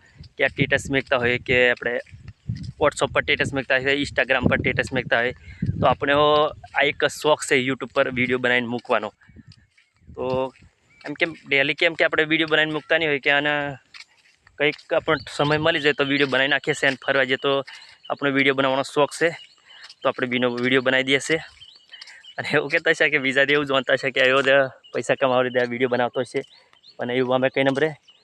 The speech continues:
કેમ કે YouTube-માં કેવું બધા બહુ બધા નિયમ આવે, રૂલ આવે, એ રૂલ ફોલો કરવું પડે. પણ આપણે YouTube પર પૈસા નંબરે કમાવાના, પણ આપણે કેવું એક આપણો શોખ છે એમ.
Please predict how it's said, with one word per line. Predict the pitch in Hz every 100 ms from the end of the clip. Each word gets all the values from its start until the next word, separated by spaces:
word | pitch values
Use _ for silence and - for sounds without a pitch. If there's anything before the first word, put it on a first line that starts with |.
| _ _ _
કેમ | 135 131
કે | 147
YouTube-માં | 127 131 139 143 147 139
કેવું | 156 147 147 - - -
બધા | 131 131
બહુ | 131 135 131
બધા | 135 131
નિયમ | 127 131 131 135
આવે, | 135 135
રૂલ | 127 131
આવે, | 131 131
એ | 135
રૂલ | 127 135 139 - _ _
ફોલો | - 156 160
કરવું | 156 139
પડે. | 139 143 - - _ _ _ -
પણ |
આપણે | 139 151 151 156 - _ - - -
YouTube | 135 143 -
પર | 147 139
પૈસા | 135 165
નંબરે | 165 143
કમાવાના, | 135 131
પણ | 131
આપણે | 139 139
કેવું | 143 151 143 - - - - - -
એક | 147 139
આપણો | 143
શોખ | 139 - 143 -
છે | -
એમ. | 135